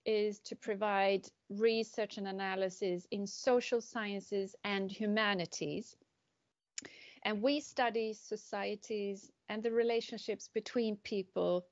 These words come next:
within societies, from the very grassroots level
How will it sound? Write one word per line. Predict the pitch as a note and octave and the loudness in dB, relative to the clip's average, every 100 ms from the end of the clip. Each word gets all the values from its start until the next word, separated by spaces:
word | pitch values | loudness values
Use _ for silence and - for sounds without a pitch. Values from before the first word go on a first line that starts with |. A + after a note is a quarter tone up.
| _ _ _ - | _ _ _ 2
within | A3 A3 B3+ G#3+ | 4 6 4 2
societies, | F#3 G3 - F3 E3 - - - G#2 - - - _ _ _ - - _ | -4 -10 -8 -4 -4 -4 -6 -8 -10 -10 -16 -20 _ _ _ -20 -20 _
from | - A3 G#3 | 2 2 2
the | |
very | G3 G3+ F#3 | 2 2 0
grassroots | F#3 B3 B3 A#3+ - G#3 G3+ - | 0 4 4 2 -4 -8 -8 -6
level | G#3 G3+ F#3+ F#3+ F#3+ | -2 -2 -2 -2 -2